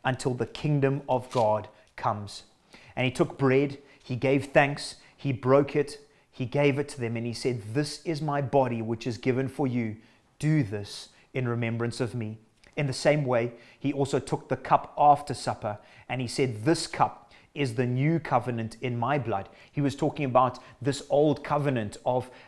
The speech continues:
um, our price for our sin being paid by animals. "It's finished. I am coming as the new lamb." And he said, "This,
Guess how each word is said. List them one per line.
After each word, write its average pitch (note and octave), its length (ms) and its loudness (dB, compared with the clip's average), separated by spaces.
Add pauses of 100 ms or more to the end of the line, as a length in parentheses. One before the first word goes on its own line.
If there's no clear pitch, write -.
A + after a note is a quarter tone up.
(120)
um, B2 340 -2
our B2+ 100 6
price - 540 0 (160)
for B2 160 -2
our A#2+ 100 -2
sin C#3+ 300 -4
being B2+ 180 -2
paid C#3+ 300 -2
by A#2 160 -2
animals. C3 540 -4
"It's - 180 -12
finished. C#3 580 -8
I C#3+ 200 -2
am C#3 120 -2
coming A#2 440 -4 (260)
as B2 260 -2
the A#2 120 -2
new B2+ 280 0
lamb." A2+ 380 2 (880)
And A#2 160 -4
he A#2 40 -4
said, B2+ 260 -2
"This, - 280 -6